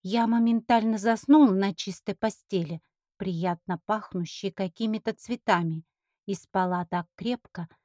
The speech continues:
что даже чуть не пропустила звонок будильника. Накануне нам показали столовую, где накормили до отвала,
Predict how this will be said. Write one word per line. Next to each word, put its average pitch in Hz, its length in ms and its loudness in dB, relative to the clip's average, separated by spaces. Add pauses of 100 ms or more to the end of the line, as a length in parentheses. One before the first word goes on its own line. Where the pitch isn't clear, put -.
(140)
что - 240 -4
даже 233 320 2
чуть - 340 0
не 247 140 2
пропустила 269 680 4
звонок 233 500 4
будильника. 190 760 0 (380)
Накануне 220 680 2
нам 220 240 2
показали 208 600 4
столовую, 214 720 4
где 196 180 0
накормили 202 680 2
до 185 220 4
отвала, 175 560 0